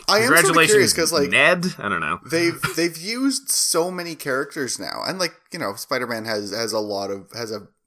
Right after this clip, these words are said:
Speaker 1: fairly extensive rogues gallery, but they've used a lot of the big ones, and they've used them as, oh, it's not, it, you know,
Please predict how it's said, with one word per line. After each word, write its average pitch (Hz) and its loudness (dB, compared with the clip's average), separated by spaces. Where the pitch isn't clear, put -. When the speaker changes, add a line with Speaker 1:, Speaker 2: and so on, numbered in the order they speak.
Speaker 1:
fairly 127 0
extensive 120 -6
rogues 107 -2
gallery, 87 -6
but - -8
they've 135 -4
used 208 -8
a - -6
lot 120 -2
of 139 -14
the 120 -10
big 110 -4
ones, 104 -8
and 117 -6
they've 117 -2
used 135 -4
them 127 -6
as, 110 -4
oh, 139 2
it's 107 -6
not, 120 -4
it, 123 -8
you 120 -12
know, 101 -6